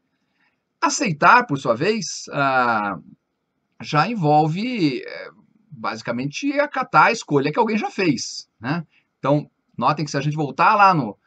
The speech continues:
naquele ciclo, por mais que eu não tenha sido muito rigoroso ao definir aqueles estágios do ciclo, é, alguém adota, é aquele que tinha opções.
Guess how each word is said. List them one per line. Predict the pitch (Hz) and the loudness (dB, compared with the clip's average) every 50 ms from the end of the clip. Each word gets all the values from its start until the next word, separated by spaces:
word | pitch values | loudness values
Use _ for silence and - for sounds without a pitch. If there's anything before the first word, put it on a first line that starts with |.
| _ _ _ _ _ _ | _ _ _ _ _ _
naquele | 123 120 - 147 143 139 | -10 -6 -4 -2 -2 -2
ciclo, | - - - 240 - - 175 151 | -4 -6 -8 -8 -6 -6 -8 -6
por | - 214 | -4 -2
mais | 247 277 320 - | 0 0 0 -2
que | 302 | -4
eu | 269 | -4
não | 247 | -4
tenha | 214 220 - | -2 -4 -4
sido | - 220 190 | -4 -4 -4
muito | 185 190 185 185 170 | -4 -4 -2 0 0
rigoroso | 165 185 165 151 151 143 156 180 196 202 202 165 127 117 113 101 - _ _ _ _ _ _ | 0 2 4 4 4 6 4 4 4 4 4 2 0 -2 -8 -10 -10 _ _ _ _ _ _
ao | - 120 127 | -4 -4 -2
definir | 127 147 143 - 123 123 139 160 175 156 | 0 -2 -4 -2 -4 -4 -2 0 0 0
aqueles | 123 - 120 113 110 104 | 0 -2 -4 -6 -6 -8
estágios | 104 98 - - - 131 143 160 175 143 113 107 101 92 | -8 -10 -8 -2 2 4 4 4 4 2 -2 -6 -8 -10
do | 104 104 | -10 -12
ciclo, | - - 196 196 196 - _ - 127 127 120 117 107 - | -12 -10 -10 -10 -10 -12 _ -8 -6 -4 -4 -4 -4 -2
é, | 123 120 120 117 113 110 107 107 - _ _ _ _ _ | 0 2 2 2 2 0 -4 -6 -10 _ _ _ _ _
alguém | - 135 135 139 135 143 202 330 349 | -6 -6 -4 -4 -4 -6 -6 -6 -6
adota, | 320 247 156 139 131 135 - - - 160 220 302 302 - _ _ _ _ _ _ _ _ _ _ _ _ _ - | -6 -2 0 4 4 4 4 4 2 -2 -2 -2 -4 -8 _ _ _ _ _ _ _ _ _ _ _ _ _ -12
é | 107 | -10
aquele | 101 - - - 120 123 147 | -10 -10 -6 -6 -6 -4 -4
que | 151 165 160 | -6 -6 -10
tinha | - - - - 233 247 277 269 - - | -10 -10 -6 -4 -2 -2 0 -2 -2 -2
opções. | 220 - - - - - 185 180 170 143 - - - - - - _ | -6 -8 -8 -8 -4 0 2 2 2 2 0 -4 -8 -14 -18 -20 _